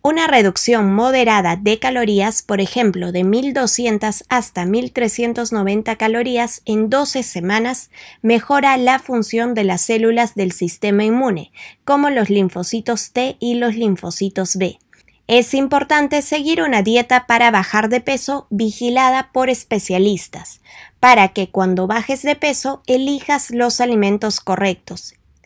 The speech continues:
y no generes deficiencias nutricionales que pueden afectar también la salud de tu sistema inmune.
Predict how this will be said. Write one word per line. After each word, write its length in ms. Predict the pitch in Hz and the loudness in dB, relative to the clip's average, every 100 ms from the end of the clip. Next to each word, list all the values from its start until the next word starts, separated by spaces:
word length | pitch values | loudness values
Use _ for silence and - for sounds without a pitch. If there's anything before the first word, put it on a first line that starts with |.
| _ _ _ | _ _ _
y 140 | 226 | 0
no 200 | 240 254 | 4 4
generes 600 | 262 277 277 269 269 - | 2 0 0 0 -2 -2
deficiencias 800 | 220 285 269 233 240 233 240 233 | 0 0 -2 -4 -2 0 -2 -2
nutricionales 960 | 233 254 254 254 - 190 190 233 254 - | 0 0 -2 -4 -2 0 0 0 -2 -4
que 140 | 254 | -6
pueden 340 | - 302 302 | 0 -2 0
afectar 520 | 269 196 175 - 233 226 | -2 -2 -6 2 0 2
también 520 | 220 202 214 233 254 - | 2 4 4 2 -4 -2
la 180 | 208 | 0
salud 380 | 196 202 196 226 | 2 2 2 2
de 160 | 208 214 | 2 -2
tu 180 | - 196 | -2 -4
sistema 540 | 180 - - 196 190 | -4 -6 -4 0 0
inmune. 500 | 190 185 180 139 _ | 0 -2 -4 -10 _